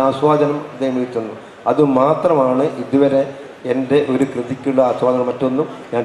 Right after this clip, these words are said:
ചേർത്തിട്ടില്ല. ഈ ഒരു, എന്നെ സംബന്ധിച്ചിടത്തോളം എൻ്റെ കൃതി വായിച്ചിട്ട് വിലയിരുത്തേണ്ട ഉത്തരവാദിത്വം വായനക്കാർക്ക് മാത്രമുള്ളതാണ്. അവർ എന്ത് വിലയിരുത്തിയാൽ പോലും എനിക്ക്, ഞാനത്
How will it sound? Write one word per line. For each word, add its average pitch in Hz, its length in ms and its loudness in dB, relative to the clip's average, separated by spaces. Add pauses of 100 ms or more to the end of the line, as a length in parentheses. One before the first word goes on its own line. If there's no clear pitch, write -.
ചേർത്തിട്ടില്ല. 123 520 -2 (240)
ഈ - 20 -4 (100)
ഒരു, 202 140 2 (840)
എന്നെ 165 180 4
സംബന്ധിച്ചിടത്തോളം 139 640 2 (580)
എൻ്റെ 165 240 2 (100)
കൃതി 175 240 0 (300)
വായിച്ചിട്ട് 151 760 2
വിലയിരുത്തേണ്ട 143 640 2 (100)
ഉത്തരവാദിത്വം 151 680 0 (540)
വായനക്കാർക്ക് 170 760 2 (120)
മാത്രമുള്ളതാണ്. 131 840 0 (320)
അവർ 147 120 4 (100)
എന്ത് 165 340 4
വിലയിരുത്തിയാൽ 156 640 4 (100)
പോലും 135 280 4 (580)
എനിക്ക്, 147 280 4 (1160)
ഞാനത് 143 240 4